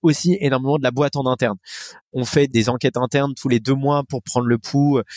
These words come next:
des salariés. On est extrêmement attaché aux signaux faibles. Moi, j'ai, on est quatre cents aujourd'hui et j'ai encore, euh, et je trouve ça super. Il y a plein de collaborateurs qui vont, euh, m'attraper par le, <laughs>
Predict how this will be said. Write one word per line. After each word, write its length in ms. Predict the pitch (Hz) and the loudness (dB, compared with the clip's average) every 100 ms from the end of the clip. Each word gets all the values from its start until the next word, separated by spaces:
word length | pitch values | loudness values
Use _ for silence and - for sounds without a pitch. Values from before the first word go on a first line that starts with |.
| - _ | -20 _
des 140 | 117 | -2
salariés. 680 | - 127 120 123 131 143 156 - - _ _ | 0 0 0 0 2 0 -2 -6 -20 _ _
On 120 | 120 | -2
est 100 | 120 - | 0 0
extrêmement 460 | 170 - 156 151 | 0 0 0 0
attaché 360 | 151 143 135 151 | 0 0 0 0
aux 60 | 135 | -2
signaux 340 | - 135 135 | -4 -2 -2
faibles. 420 | - 143 151 151 - _ _ | 2 0 0 -2 -6 _ _
Moi, 200 | 127 123 | 0 0
j'ai, 240 | 131 123 117 | 2 0 0
on 60 | 123 | 0
est 100 | 113 | -2
quatre 180 | - 135 | -2 -2
cents 140 | - | 0
aujourd'hui 460 | 139 131 127 139 151 | 0 0 0 0 0
et 100 | 135 | 0
j'ai 100 | 123 | -2
encore, 360 | 117 110 113 113 | -4 -2 0 0
euh, 80 | 107 | -2
et 80 | |
je 100 | 107 | -4
trouve 140 | - 117 | -8 -6
ça 100 | 110 | -4
super. 320 | - - 143 | -2 0 0
Il 40 | 123 | 0
y 20 | |
a 60 | |
plein 180 | - 135 | 0 0
de 100 | 139 | 0
collaborateurs 720 | 131 131 127 123 123 139 151 | 2 2 2 0 2 2 2
qui 200 | 143 127 | -2 -2
vont, 240 | 113 123 123 | -2 0 0
euh, 40 | 104 - - - | 0 -8 -14 -12
m'attraper 540 | 104 120 - 127 143 | -2 0 2 2 2
par 160 | 139 131 | 2 2
le, 420 | 131 123 120 117 | 2 2 0 0
<laughs> 300 | 165 - 151 | 0 0 -2